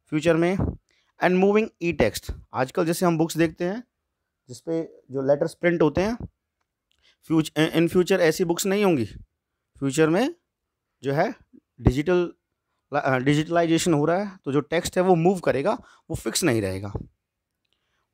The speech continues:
Margie even wrote about it that night in her diary। On the page headed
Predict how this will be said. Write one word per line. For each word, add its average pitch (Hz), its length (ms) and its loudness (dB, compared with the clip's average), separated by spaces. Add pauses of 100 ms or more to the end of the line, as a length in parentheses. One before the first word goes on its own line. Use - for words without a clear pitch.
Margie 160 720 4 (440)
even 226 320 0
wrote 160 400 4
about 156 300 8 (160)
it - 240 -10 (140)
that 117 160 -4 (580)
night 127 420 0
in 127 140 0
her 110 80 2
diary। 110 340 4 (1040)
On 120 200 0
the 123 80 4 (100)
page 175 320 2 (320)
headed 160 320 2